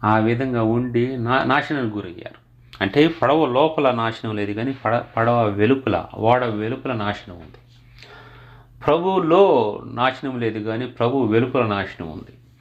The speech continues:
ఇక్కడ నోవాహు, ఆ, తన కుటుంబాన్ని తను రక్షించుకోగలిగినాడు. మీరు, మనము మన కుటుంబాన్ని రక్షించుకోగలుగుతున్నామా?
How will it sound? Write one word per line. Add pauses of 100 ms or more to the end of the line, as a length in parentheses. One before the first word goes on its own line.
(880)
ఇక్కడ
నోవాహు, (1080)
ఆ, (100)
తన
కుటుంబాన్ని
తను
రక్షించుకోగలిగినాడు. (880)
మీరు, (1120)
మనము
మన
కుటుంబాన్ని
రక్షించుకోగలుగుతున్నామా?